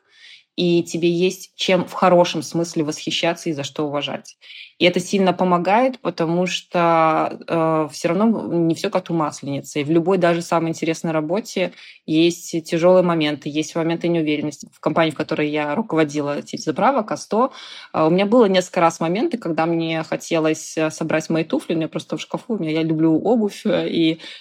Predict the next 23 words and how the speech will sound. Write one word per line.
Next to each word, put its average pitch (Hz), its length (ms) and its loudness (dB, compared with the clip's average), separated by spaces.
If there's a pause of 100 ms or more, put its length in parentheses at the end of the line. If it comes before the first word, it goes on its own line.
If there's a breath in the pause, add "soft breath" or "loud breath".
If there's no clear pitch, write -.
(100)
э, 170 140 2
собрать 180 380 2
мои 185 140 4
туфельки, 226 460 2
забрать 180 420 0
их, 214 160 -4
э, 180 40 2
уйти, 170 420 2
больше 208 260 2
никогда 180 260 4
не 220 120 8
появляться 196 640 4
там. 160 160 2
<laughs> 240 180 8
Ну, - 20 6
то 185 80 2
есть 180 140 0
вот 160 120 -6
такие 185 340 2
вот 185 80 6
наступали 233 840 6
моменты. 190 460 4
<laughs> - 100 -12